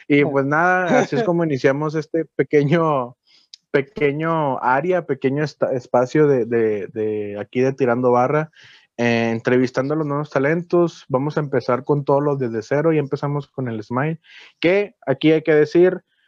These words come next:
Speaker 1: hoy se publica una foto del Smile en el, en el Instagram de Desde Cero Producciones para volverle a darle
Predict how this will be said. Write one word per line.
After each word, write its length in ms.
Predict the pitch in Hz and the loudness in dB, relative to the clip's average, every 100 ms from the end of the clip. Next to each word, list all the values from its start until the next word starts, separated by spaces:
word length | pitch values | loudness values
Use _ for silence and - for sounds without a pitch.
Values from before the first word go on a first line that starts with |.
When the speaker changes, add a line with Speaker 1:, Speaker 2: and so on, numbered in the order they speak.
| _ | _
Speaker 1:
hoy 280 | - 156 175 | 2 2 2
se 200 | - 143 _ _ _ _ | -2 -6 _ _ _ _
publica 300 | 135 135 131 | 2 2 2
una 120 | 151 | 0
foto 280 | 135 143 147 | 0 -2 0
del 120 | 139 | -2
Smile 300 | 127 135 135 | -2 -2 0
en 100 | 139 | 0
el, 480 | 127 117 113 107 104 110 | -2 -4 -4 -6 -8 -12
en 140 | 113 | -8
el 80 | 117 | -4
Instagram 380 | 123 - 131 127 | -4 -2 -2 0
de 100 | 117 | -2
Desde 140 | 113 | -2
Cero 180 | - 123 | -2 -4
Producciones 540 | 131 123 120 151 156 151 | -2 -4 0 0 0 -4
para 240 | 135 135 | -2 0
volverle 440 | 127 120 117 117 120 | 2 2 2 0 0
a 40 | |
darle 460 | 120 120 123 131 | 0 -2 -2 -4